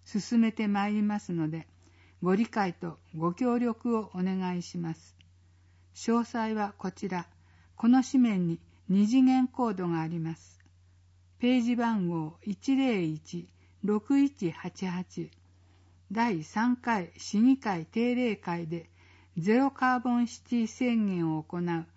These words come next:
山崎市長の写真があります。ゼロカーボンシティとは、二千五十年までに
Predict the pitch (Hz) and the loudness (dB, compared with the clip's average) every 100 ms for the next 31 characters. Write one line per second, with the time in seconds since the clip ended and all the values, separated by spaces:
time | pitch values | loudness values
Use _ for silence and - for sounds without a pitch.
0 | _ _ 190 190 208 247 269 - 170 - | _ _ -4 0 2 2 0 -6 -8 -12
1 | - 214 185 160 165 - 185 165 196 180 | -8 -4 -4 -4 -8 -10 -8 -6 -6 -4
2 | 175 170 170 160 156 - _ _ _ _ | -4 -4 -6 -8 -10 -16 _ _ _ _
3 | _ _ _ _ _ _ _ _ _ _ | _ _ _ _ _ _ _ _ _ _
4 | _ _ 165 214 269 262 247 240 226 233 | _ _ 0 2 2 2 2 2 2 0
5 | 226 220 - - 208 165 - 170 139 _ | 0 -2 -6 -4 -2 -2 -6 -6 -8 _
6 | _ _ _ _ _ _ _ 170 185 - | _ _ _ _ _ _ _ 0 0 2
7 | 254 196 165 175 170 240 254 208 170 170 | 2 2 2 0 2 2 4 4 2 0
8 | 180 175 165 156 | -2 -4 -4 -6